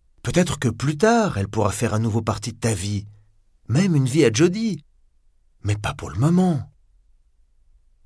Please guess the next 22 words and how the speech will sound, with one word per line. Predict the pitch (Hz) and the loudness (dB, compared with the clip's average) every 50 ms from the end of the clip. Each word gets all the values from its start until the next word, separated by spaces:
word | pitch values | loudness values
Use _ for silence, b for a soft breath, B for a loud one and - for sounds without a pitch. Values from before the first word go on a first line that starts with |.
| _ _ _ _ _ _ _ _ _ _ _ _ _ | _ _ _ _ _ _ _ _ _ _ _ _ _
Sauf | - - - 151 151 147 - - - - - | -4 2 4 4 4 4 0 -4 -8 -10 -4
que | - 113 | -2 -2
pour | 104 101 104 98 90 | -2 -2 -2 -4 -2
moi, | 92 98 110 117 120 120 - - _ _ _ _ _ _ _ _ _ - | 0 0 2 2 2 2 0 -6 _ _ _ _ _ _ _ _ _ -4
il | 120 123 127 | -2 0 4
n'y | 139 143 | 4 4
aurait | 127 117 104 | 4 4 0
plus | - - 117 | 0 -2 0
jamais | 98 107 98 101 101 | 2 2 2 2 0
de | 85 82 85 | -2 -2 -6
vie | 73 71 82 78 73 | -6 -6 -6 -6 -6
à | 76 | -8
Jody. | - 85 78 - - - - - _ _ _ _ _ _ _ _ _ _ _ _ _ _ _ _ _ _ _ _ _ _ _ _ _ _ _ _ | -8 -10 -12 -10 -12 -16 -16 -18 _ _ _ _ _ _ _ _ _ _ _ _ _ _ _ _ _ _ _ _ _ _ _ _ _ _ _ _
Vu | 98 101 107 131 143 | -8 -4 -2 0 0
ce | 139 - - 117 | 0 0 0 0
que | 104 104 - | -2 2 4
Hélène | 110 113 117 117 120 123 117 113 101 | 4 6 6 8 6 6 6 4 2
savait | - - 104 90 95 104 | 0 0 0 0 -2 -2
désormais | 92 104 92 104 95 107 117 107 | -2 0 0 0 2 2 0 0
de | 85 92 90 | 0 -2 -2
mon | 90 85 80 | -4 -4 -4
passé, | - 98 - - - 113 113 117 - | -4 -4 -2 -2 0 0 0 -2 -4